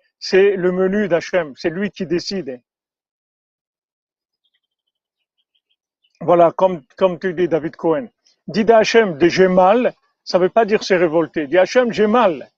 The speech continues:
C'est tout. Voilà, on n'a pas de revendication, on n'a pas de réclamation. Même s'il y a un trou dans la chaussure. Alors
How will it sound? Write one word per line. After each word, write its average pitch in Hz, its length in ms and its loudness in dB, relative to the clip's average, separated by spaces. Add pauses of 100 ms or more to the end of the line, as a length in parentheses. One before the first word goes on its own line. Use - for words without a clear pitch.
(180)
C'est 180 100 -14
tout. - 220 -20 (1040)
Voilà, 185 300 2
on 165 40 -4
n'a 170 100 2
pas 233 140 0
de 175 80 -10
revendication, 202 1000 -2 (260)
on 175 60 -8
n'a 160 60 -8
pas 214 120 2
de 175 80 -12
réclamation. 185 840 -2 (4000)
Même 220 180 6
s'il 233 160 2
y - 20 8
a 220 40 4
un 202 60 0
trou 226 240 -4
dans 208 140 6
la 202 60 2
chaussure. 180 500 -2 (720)
Alors 190 140 -2